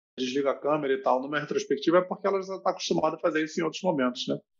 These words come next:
Então, eu não me centraria só na questão da retrospectiva e tentaria abordar isso de um, de uma maneira mais global dentro da empresa, do tipo, tentar definir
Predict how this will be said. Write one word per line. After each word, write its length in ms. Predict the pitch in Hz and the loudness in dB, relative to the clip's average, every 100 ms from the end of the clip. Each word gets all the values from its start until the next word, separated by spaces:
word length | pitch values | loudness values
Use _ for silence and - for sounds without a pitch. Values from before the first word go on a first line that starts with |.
| _ _ _ 127 | _ _ _ -6
Então, 320 | 113 135 147 | 2 6 6
eu 80 | 151 | 4
não 160 | 156 | 0
me 80 | 156 | -2
centraria 560 | - 156 143 139 147 143 | -4 -2 2 2 2 -2
só 180 | 147 | -4
na 80 | 123 | -4
questão 300 | 131 - 147 | -4 -4 -2
da 80 | 139 | 2
retrospectiva 840 | 139 139 - - 139 - 143 156 180 - _ | 2 0 -6 0 0 2 0 0 -2 -12 _
e 80 | 131 | 0
tentaria 340 | 135 131 131 139 | 2 4 4 2
abordar 380 | 139 127 131 | 0 -2 0
isso 200 | 139 - | -2 -4
de 80 | 139 | -2
um, 340 | 147 147 143 131 | -2 -4 -8 0
de 60 | |
uma 80 | 139 | 2
maneira 340 | 139 135 139 143 | 2 0 0 0
mais 560 | 135 147 - - - - | 0 0 -2 -8 -12 0
global 840 | 151 170 - _ 135 139 143 - - | 2 2 -2 _ 0 2 0 -4 -2
dentro 200 | 135 131 | 0 2
da 80 | 151 | 0
empresa, 400 | - 139 123 113 | 4 4 4 -4
do 80 | |
tipo, 280 | 110 117 117 | -6 -6 -4
tentar 240 | 110 120 120 | -4 0 2
definir 440 | 135 143 139 | 2 0 -2